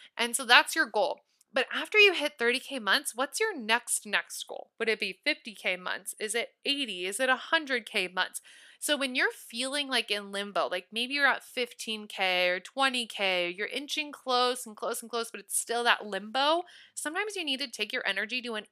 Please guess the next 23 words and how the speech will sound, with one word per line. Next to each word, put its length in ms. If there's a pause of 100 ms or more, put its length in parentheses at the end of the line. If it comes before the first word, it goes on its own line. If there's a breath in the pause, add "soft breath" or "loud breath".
even 360
higher 640
level, 560 (260 loud breath)
and 160
then 140
you 80
will 60
just 340
blow 460
that 300
out 220
of 140
the 100
water. 580 (280 loud breath)
But 120
since 200
you're 100
so 380
tunnel 400
vision 340
on 140
that 200
one 520